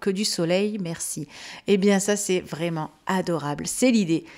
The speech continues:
L'idée, c'est d'avoir que de la bienveillance. On a déjà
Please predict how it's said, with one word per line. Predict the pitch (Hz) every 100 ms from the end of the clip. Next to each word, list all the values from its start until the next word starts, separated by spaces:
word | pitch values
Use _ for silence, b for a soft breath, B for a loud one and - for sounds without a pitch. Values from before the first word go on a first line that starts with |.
| B
L'idée, | 196 180 233 254
c'est | - 226 247 190
d'avoir | 175 180 202 -
que | 269
de | 240 208
la | 185
bienveillance. | 185 208 190 147 147 - - -
On | 165
a | 165
déjà | 160 190 196 202